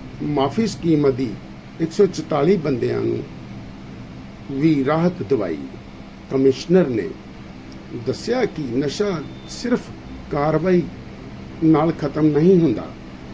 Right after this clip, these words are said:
ਸਗੋਂ ਪਰਿਵਾਰਾਂ ਅਤੇ ਸਮਾਜ ਦੀ ਸਾਂਝੀ ਜ਼ਿੰਮੇਵਾਰੀ ਨਾਲ ਹੀ ਮੁਹਿੰਮ ਸਫਲ ਹੁੰਦੀ ਜਾਂਦੀ ਹੈ। ਮਾਤਾ ਪਿਤਾ ਨੂੰ ਆਪਣੇ ਬੱਚਿਆਂ ਦੇ ਨਿਗਰਾਨੀ ਰੱਖਣੀ ਚਾਹੀਦੀ ਹੈ।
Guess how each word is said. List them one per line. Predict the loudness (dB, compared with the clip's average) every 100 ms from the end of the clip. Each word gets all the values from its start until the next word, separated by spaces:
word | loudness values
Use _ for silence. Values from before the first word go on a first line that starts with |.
| -14 -4
ਸਗੋਂ | 2 4 4
ਪਰਿਵਾਰਾਂ | 2 2 2 2 2 0 -2 -8 -10 -6
ਅਤੇ | -2 -2
ਸਮਾਜ | 0 2 4 2 2
ਦੀ | -2 -2 -4 -6 -12 -16
ਸਾਂਝੀ | -4 0 2 2
ਜ਼ਿੰਮੇਵਾਰੀ | 2 2 2 4 4 4 4
ਨਾਲ | 4 6
ਹੀ | 6 4 -2 -14 -6 4
ਮੁਹਿੰਮ | 6 8 8 6
ਸਫਲ | 4 0 2 0
ਹੁੰਦੀ | 2 0 0
ਜਾਂਦੀ | -4 -4 -4 -6 -8
ਹੈ। | -14 -16 -18 -16 -16 -12 -2
ਮਾਤਾ | 2 2 0 -2
ਪਿਤਾ | 0 2 4
ਨੂੰ | 4
ਆਪਣੇ | 4 2 0
ਬੱਚਿਆਂ | 0 -6 0 2 2
ਦੇ | 2 2 4
ਨਿਗਰਾਨੀ | 2 2 0 2
ਰੱਖਣੀ | 2 2 -2
ਚਾਹੀਦੀ | -2 -2 -2 -4 -6 -6 -8
ਹੈ। | -10